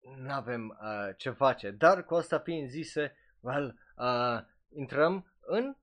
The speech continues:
știrile manga. Dar ca să intrăm în știrile manga, trebuie să trecem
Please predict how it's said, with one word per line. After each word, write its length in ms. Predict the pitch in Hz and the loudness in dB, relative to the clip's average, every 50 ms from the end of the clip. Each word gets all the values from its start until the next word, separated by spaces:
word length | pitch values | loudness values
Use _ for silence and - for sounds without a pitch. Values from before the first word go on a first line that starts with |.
| _ _ _ - | _ _ _ -14
știrile 680 | - - - - 151 156 151 147 143 147 147 143 139 | -14 -14 -6 -2 -2 -2 0 0 -2 0 2 0 0
manga. 580 | 123 104 104 113 127 135 131 120 107 107 98 | -2 -4 -4 0 0 0 0 0 -4 -6 -8
Dar 300 | 95 107 139 165 196 190 | -4 0 2 2 2 0
ca 140 | - - 147 | -2 -4 -6
să 140 | 135 - 151 | -6 -4 -6
intrăm 420 | 139 135 127 131 135 139 135 131 | -6 -6 -6 -4 -2 -2 -2 -2
în 60 | 127 117 | -4 -6
știrile 400 | - - _ 135 123 123 123 120 | -8 -8 _ -8 -6 -4 -4 -4
manga, 380 | 120 131 156 165 165 160 151 | -2 -2 -2 -2 -2 -4 -6
trebuie 640 | 147 _ - 175 208 202 190 180 175 165 170 165 156 | -6 _ -4 -2 0 0 0 -2 -2 -2 -4 -4 -4
să 220 | - - - 151 | -4 -8 -10 -10
trecem 720 | 127 - - 135 143 151 143 - - 147 139 131 117 - | -10 -8 -6 -4 -4 -4 -4 -6 -6 -6 -6 -6 -8 -12